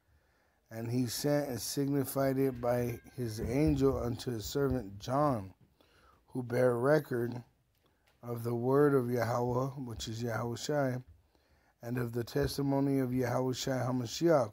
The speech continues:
which is prophecy, and of all things that he saw. Blessed is he that readeth,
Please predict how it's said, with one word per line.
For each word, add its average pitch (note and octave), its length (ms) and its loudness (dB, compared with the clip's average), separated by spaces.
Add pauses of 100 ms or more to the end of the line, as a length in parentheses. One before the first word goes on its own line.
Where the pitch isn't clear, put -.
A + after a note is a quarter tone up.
which A2 200 -14
is A2+ 100 -12
prophecy, G#2+ 720 -4 (760)
and A#2+ 160 -4
of A#2+ 160 -2
all C#3+ 220 8
things C3+ 400 2
that B2 160 -2
he A#2+ 140 -4
saw. A#2+ 500 6 (240)
Blessed B2+ 460 0
is A#2 180 -6
he C3+ 240 0
that A#2 240 -2
readeth, C3+ 580 6